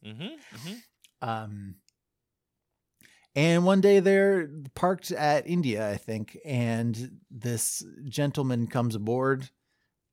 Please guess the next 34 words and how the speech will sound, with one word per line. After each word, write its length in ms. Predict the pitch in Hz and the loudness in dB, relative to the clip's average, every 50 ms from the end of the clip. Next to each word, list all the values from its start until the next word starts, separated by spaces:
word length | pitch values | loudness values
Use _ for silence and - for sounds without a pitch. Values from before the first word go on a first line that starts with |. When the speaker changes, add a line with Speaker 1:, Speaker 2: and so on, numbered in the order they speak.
| _ _ - | _ _ -8
Speaker 2:
and 360 | 110 110 110 110 110 110 104 98 | -4 -4 -2 -2 -2 -4 -4 -4
the 100 | - 117 | -6 -8
captain 400 | - - 131 120 - - 139 120 | -4 0 0 0 0 0 -4 -2
doesn't 240 | 113 120 113 - 113 | 0 0 -2 -2 -4
seem 260 | - - 131 127 123 113 | -4 -4 -4 -4 -4 -2
to, 240 | - 113 104 104 104 | -4 -4 -4 -4 -6
like, 220 | 107 101 95 - - - _ _ _ _ _ _ _ _ _ _ _ _ _ _ _ _ _ _ 156 | -8 -10 -10 -10 -14 -20 _ _ _ _ _ _ _ _ _ _ _ _ _ _ _ _ _ _ -12
n-, 240 | 123 110 113 117 - - 135 139 - | -8 -6 -6 -6 -8 -10 -14 -10 -10
it 120 | 110 - | -8 -6
doesn't 180 | - 131 117 - | -6 -6 -6 -4
seem 220 | - 139 120 101 | -4 -2 -2 -2
nuts 260 | 98 110 123 123 - | 0 0 -2 -2 -2
about 440 | 165 131 139 135 135 131 104 - - | -2 0 2 2 2 2 0 -2 -6
taking 260 | - 147 139 - 156 156 | -4 -4 -4 -2 -2 -2
him 120 | 151 147 | 0 0
on 140 | 147 143 131 | -2 -2 -2
board 240 | 139 151 160 156 143 | -2 0 -2 -2 -2
because 260 | 135 - 120 101 110 | -4 -6 -6 -6 -6
it's 100 | 104 98 | -8 -8
just, 180 | 117 110 - | -8 -8 -8
like, 120 | - 80 98 | -8 -8 -10
not 220 | 104 104 107 82 | -10 -10 -10 -10
a 20 | - | -12
passenger 480 | - - 76 104 - 156 143 147 139 | -10 -10 -10 -8 -6 -6 -6 -6 -4
ship, 340 | - - 160 139 143 - - _ - - _ _ - | -4 0 0 0 0 -2 -6 _ -20 -20 _ _ -4
but 60 | 254 | -4
he's 120 | 277 220 196 | -4 -2 0
gonna 180 | 202 175 156 | 0 0 2
do 180 | 127 127 117 107 | 2 0 0 0
it 80 | 98 | -2
anyway. 420 | 90 67 53 - - - - 117 - _ _ _ _ _ _ _ _ - | -6 -10 -12 -16 -18 -20 -20 -20 -20 _ _ _ _ _ _ _ _ -8
Speaker 1:
Yeah, 240 | 131 151 143 117 | -2 0 0 0
for 220 | 104 - - 151 139 | 0 0 0 0 2
reasons. 840 | 131 151 156 147 135 117 107 104 95 92 90 - - - - - | 4 4 4 4 2 2 0 -4 -4 -4 -6 -8 -10 -10 -12 -14